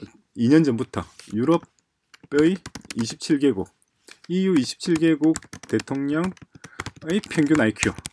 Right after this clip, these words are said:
혹시 뭐 과거 이, 삼 년 전에,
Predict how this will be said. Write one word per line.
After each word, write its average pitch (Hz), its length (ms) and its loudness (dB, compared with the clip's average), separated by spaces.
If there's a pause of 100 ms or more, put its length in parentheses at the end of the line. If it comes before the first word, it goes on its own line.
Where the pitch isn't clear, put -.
(720)
혹시 196 260 -2 (100)
뭐 143 140 -2 (220)
과거 165 560 2 (120)
이, 120 80 -2
삼 180 220 2
년 185 140 2
전에, 170 340 0